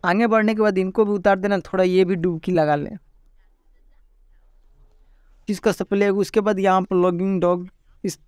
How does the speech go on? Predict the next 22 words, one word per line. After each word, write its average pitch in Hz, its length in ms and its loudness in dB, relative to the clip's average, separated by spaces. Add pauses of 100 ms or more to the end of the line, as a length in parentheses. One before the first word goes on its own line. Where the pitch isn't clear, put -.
(120)
इस 262 160 -4
कदर 202 200 0
से 185 140 -2
आएगा। 180 220 0
अगर 202 240 -2
तो 226 160 0
यहाँ 196 340 0
पर 214 140 -2
वीआईपी 180 440 0
भी 190 160 0
ऑप्शन 175 360 0
मिलेगा, 160 360 0
कि 165 120 -2
वीआईपी 165 340 -2
वाले 196 160 0
ऑप्शन 185 320 -4
पे 180 100 0
क्लिक 180 260 -2
करेंगे 180 260 -2
तो 175 120 -6
यहाँ 160 200 -2
पर - 300 -18